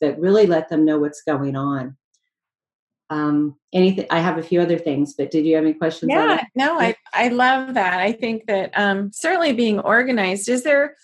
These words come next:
Speaker 2: what would, is there, um, a set of information that a community should get together now, like, and formalize in some way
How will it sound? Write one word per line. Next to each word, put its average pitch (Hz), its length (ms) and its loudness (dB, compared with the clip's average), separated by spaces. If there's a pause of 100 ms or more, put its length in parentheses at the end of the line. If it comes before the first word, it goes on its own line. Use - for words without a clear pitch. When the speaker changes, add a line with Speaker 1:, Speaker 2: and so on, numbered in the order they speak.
(140)
Speaker 2:
what 440 260 0
would, 392 360 0 (200)
is 349 220 0
there, 427 360 2
um, 220 640 -2 (460)
a 254 100 2
set - 520 -2
of 247 200 2
information 226 960 0
that 175 280 0
a 180 60 -4
community 220 540 2
should 202 320 -4
get 220 240 -4
together 202 560 0
now, 185 580 0
like, 165 400 -4
and 202 180 0
formalize 185 960 0
in 185 140 -4
some 190 380 -2
way 180 600 -4